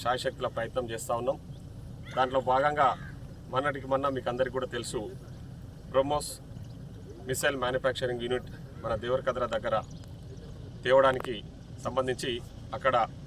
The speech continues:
ఆ మిస్సైల్ మ్యానుఫ్యాక్చరింగ్ యూనిట్కి సంబంధించిన అధికారులు అందరూ కూడా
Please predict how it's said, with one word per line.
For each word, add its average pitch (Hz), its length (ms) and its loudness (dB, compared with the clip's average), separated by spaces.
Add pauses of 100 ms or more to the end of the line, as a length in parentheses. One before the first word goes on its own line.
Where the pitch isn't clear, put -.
(680)
ఆ 120 220 4 (320)
మిస్సైల్ 151 320 0 (140)
మ్యానుఫ్యాక్చరింగ్ 131 560 2
యూనిట్కి 131 220 -2
సంబంధించిన 123 360 -2
అధికారులు 127 540 2 (1400)
అందరూ 139 240 2
కూడా 131 380 4